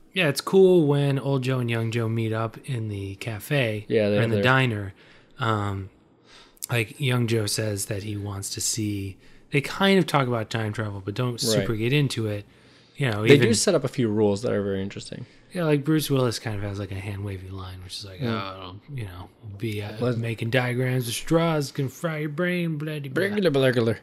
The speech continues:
Speaker 1: Yeah, that's
Speaker 2: Yeah.
Speaker 1: what we're gonna do instead.
Speaker 2: We're gonna do it.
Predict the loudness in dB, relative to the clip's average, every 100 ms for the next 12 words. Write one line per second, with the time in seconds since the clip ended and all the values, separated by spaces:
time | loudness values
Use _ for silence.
0 | -8 -8 -8 -16 -8 2 4 6 4 4
1 | 2 -2 -8 -10 -6 -6 -6 -10 -10 2
2 | 6 6 6 4 2 2 -2